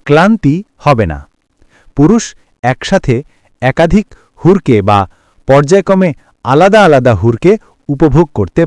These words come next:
পারবে। হুরদের সৌন্দর্য, সৌজন্য ও প্রেমের পরিবেশ সম্পূর্ণ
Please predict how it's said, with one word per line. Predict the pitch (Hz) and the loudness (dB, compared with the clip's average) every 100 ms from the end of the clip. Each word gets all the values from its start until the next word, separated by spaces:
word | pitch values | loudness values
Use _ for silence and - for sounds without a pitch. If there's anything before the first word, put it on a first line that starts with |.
| 95 | -2
পারবে। | 82 67 67 _ _ _ _ _ - | -4 -8 -16 _ _ _ _ _ -2
হুরদের | 147 139 160 - | 0 2 0 -2
সৌন্দর্য, | 127 127 143 147 160 220 - _ - | -4 2 2 2 0 -2 -4 _ -4
সৌজন্য | 123 117 135 147 175 233 _ _ _ 113 | -2 0 0 0 -2 -4 _ _ _ -2
ও | 123 117 - _ _ | 0 -2 -6 _ _
প্রেমের | 151 170 208 226 | 0 2 2 0
পরিবেশ | - 165 175 190 - | 0 0 0 -2 -2
সম্পূর্ণ | 147 139 190 196 | -4 -4 -2 -2